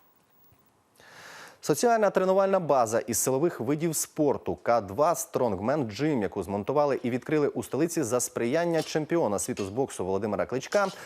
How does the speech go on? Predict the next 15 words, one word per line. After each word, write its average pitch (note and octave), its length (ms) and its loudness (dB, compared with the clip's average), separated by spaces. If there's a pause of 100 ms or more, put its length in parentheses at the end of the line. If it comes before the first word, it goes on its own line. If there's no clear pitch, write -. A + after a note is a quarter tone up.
(120)
стала G2 260 0
домівкою F3 440 0
для A#2+ 200 0
найкращих A#2+ 680 0
стронгменів A2 800 -2
України. C#3 600 0 (440)
В G2 40 -8
літню A#2 300 -2
спеку F#3+ 460 0
вони C#3 220 2
залюбки D3 480 0
навантажували C3+ 840 2
себе A2 260 0
різним A#2 340 0
приладдям, G2 720 0